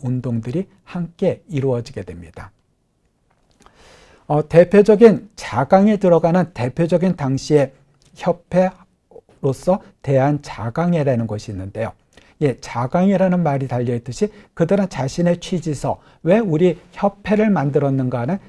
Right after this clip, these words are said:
그러한 취지서에 보게 되면 나라의 독립은 어디에 달려있다? 자강에 달려있다라고 하는, 즉 자강이 당대에서 가장 많이 쓰였던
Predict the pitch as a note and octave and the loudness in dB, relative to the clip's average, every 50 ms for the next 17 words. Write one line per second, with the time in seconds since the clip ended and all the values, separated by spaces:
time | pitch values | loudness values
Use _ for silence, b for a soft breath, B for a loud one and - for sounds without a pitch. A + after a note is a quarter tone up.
0 | B B B - D#3 D3 D3+ D3 D3+ D#3 D#3+ D#3+ - - - E3 - - D3+ - | B B B -2 0 2 2 2 2 0 -2 -6 -8 -8 -8 -8 -6 -6 -6 -4
1 | - C#3+ C3+ C3 B2 - - A2+ A2+ A2+ A2 A2+ A2 B2+ F3 A3 A3+ b b b | -2 -2 0 0 -2 -2 -4 -8 -8 -8 -8 -8 -6 -4 -6 -6 -6 b b b
2 | b b b - B2 A2 A#2 C#3 D#3+ F#3 G#3 G#3 G3+ - D3+ D3+ C#3+ C#3+ C#3+ D#3 | b b b -4 -4 -2 0 2 4 4 4 4 2 0 -2 -2 0 0 0 0
3 | G3+ G#3+ - - - - - A2+ B2+ C3 - G3 F#3+ F3+ E3+ D3+ C#3 C3 B2 A2+ | 0 -2 -2 -6 -12 -8 -4 -4 -2 0 0 0 0 0 0 0 0 2 0 0
4 | A2 - _ - F3+ G#3+ - B B B B B B B - - - - G#2+ A#2 | -2 -6 _ -6 -6 -6 -8 B B B B B B B -18 -14 -10 -8 -6 -6
5 | A#2 - F3+ G3 G#3 G3+ F#3 D#3+ C3+ C3+ - B2 B2+ B2+ B2 B2 B2 A2+ A#2 - | -2 0 2 2 4 4 4 4 2 0 0 0 0 2 2 2 0 -2 -4 -4
6 | - B2+ A#2 A2+ A2 G#2 - - G2+ G2 F#2 F2+ - b b b b b b b | -6 -4 -4 -4 -6 -6 -6 -8 -8 -8 -8 -10 -12 b b b b b b b
7 | b - D3+ D3+ D3 - - - - A#2 B2+ C3 - D#3 C#3+ D3+ E3 E3+ E3+ - | b -2 -2 -2 -2 -6 -14 -12 -8 -8 -6 -6 -4 -2 -2 0 -2 -2 -6 -8
8 | - B2 A#2+ B2 B2+ A#2+ C3+ C3 B2+ F#3+ G#3+ b b b b b - - - B2 | -8 -6 -4 -4 -4 -4 -6 -6 -6 -8 -8 b b b b b -16 -14 -10 -6
9 | - D#3+ F#3+ G#3+ F#3 C#3 G2+ F2+ G#2+ A#2 C3+ F3 F#3+ - - F3+ D#3 C#3 B2 - | -4 -2 -2 -2 -2 -4 -6 -8 -6 -4 -2 -2 -4 -4 -4 -4 -2 -2 -4 -6
10 | - - A2+ | -8 -10 -10